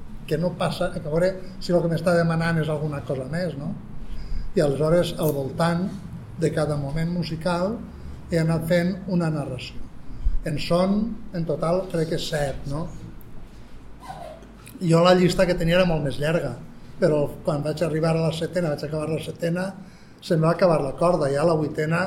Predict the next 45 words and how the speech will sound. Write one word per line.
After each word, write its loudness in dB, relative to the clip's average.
i 0
dic, -2
ui, 0
ja 2
sé -8
què -4
dic, -2
ja 4
no 4
tenia 0
res 0
a 0
dir, 2
i -4
per -4
tant -4
vaig 4
a, 4
vaig 2
esgarrar 0
la 0
llista 0
que 2
tenia 0
i 2
es 6
van 0
quedar 0
aquests -2
set, -4
no? -8
I 2
són 2
moments 2
d'això, 2
de... -4
Eh, 2
està -2
a 2
Istanbul, 4
evidentment, 0
està -6
a -8
Pisa, 2
eh, 2